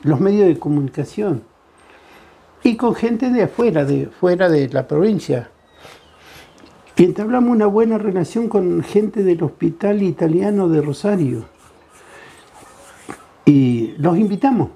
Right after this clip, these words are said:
que vengan. Ya teníamos todo aceitado con el, con Jalil,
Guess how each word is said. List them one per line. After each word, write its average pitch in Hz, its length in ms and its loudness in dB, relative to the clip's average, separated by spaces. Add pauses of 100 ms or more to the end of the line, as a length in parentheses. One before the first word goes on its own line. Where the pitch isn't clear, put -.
(560)
que - 120 -2
vengan. 190 320 0 (1700)
Ya 165 260 0
teníamos 170 480 2
todo 175 240 0
aceitado 180 680 -2
con 139 640 -2
el, 143 600 -4
con 143 160 0
Jalil, 165 640 -2